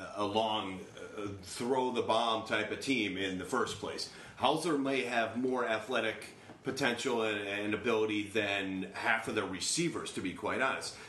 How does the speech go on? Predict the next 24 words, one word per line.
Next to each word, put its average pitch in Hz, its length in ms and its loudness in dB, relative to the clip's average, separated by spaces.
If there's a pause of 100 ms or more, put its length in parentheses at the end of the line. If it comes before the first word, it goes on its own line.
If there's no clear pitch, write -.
(140)
The 117 100 0
kid 147 340 2
can 139 420 2
play 113 400 2
that 101 300 0
position, 98 540 -2
and 87 120 -6
he 82 60 -10
can 117 320 0
play 113 200 2
it 98 140 -2
very 98 160 0
well. 107 380 0 (140)
He - 40 -8
was 104 120 -4
always 120 340 2
in 117 120 -2
a 90 140 -2
bad 110 320 2
place 107 380 0
when 107 100 0
it 95 140 -4
came 98 300 -2
to, 87 300 -2